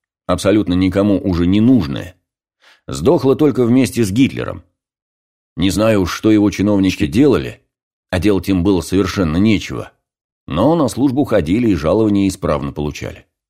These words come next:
Самое интересное, что Линда, как студентка этого милого учебного заведения, абсолютно ничему такому не подлежала. Немецкие спецслужбы конспирировать умели.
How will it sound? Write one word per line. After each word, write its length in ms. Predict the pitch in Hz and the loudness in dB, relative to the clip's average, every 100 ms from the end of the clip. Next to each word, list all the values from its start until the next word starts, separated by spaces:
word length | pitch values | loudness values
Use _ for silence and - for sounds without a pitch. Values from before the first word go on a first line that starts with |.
| _ _ _ _ _ _ _ _ _ _ | _ _ _ _ _ _ _ _ _ _
Самое 360 | - 107 107 104 | -4 -2 0 -2
интересное, 720 | 90 107 95 - - 50 - _ _ _ _ _ _ _ - | -2 0 -2 -4 -12 -18 -20 _ _ _ _ _ _ _ -20
что 260 | - 98 | -4 0
Линда, 320 | 110 139 85 | 4 4 2
как 180 | 76 69 | -2 -6
студентка 540 | - 90 101 87 - - | -6 -2 0 0 -4 -8
этого 320 | - - 82 | -6 -4 -2
милого 400 | 87 110 82 71 | 2 2 0 -2
учебного 560 | 87 98 69 67 64 | -4 -4 -4 -4 -8
заведения, 640 | 58 69 92 170 104 53 - _ _ _ _ _ | -8 -6 -2 0 0 -2 -10 _ _ _ _ _
абсолютно 580 | 95 - 101 131 127 113 | -4 0 2 2 2 0
ничему 380 | 110 - 117 | 0 0 -2
такому 480 | 107 90 - 151 98 | 0 -2 2 2 2
не 140 | 78 95 | 0 0
подлежала. 680 | 107 107 107 87 52 - _ _ _ _ _ _ _ _ _ _ - | 0 0 0 -2 -4 -8 _ _ _ _ _ _ _ _ _ _ -6
Немецкие 520 | 87 110 113 - 107 | 0 2 0 0 -2
спецслужбы 580 | - 110 - 117 104 104 | 0 -2 0 0 0 0
конспирировать 680 | 104 95 107 107 101 98 98 | 0 -2 0 0 0 0 0
умели. 460 | 110 104 62 - | 0 0 -2 -10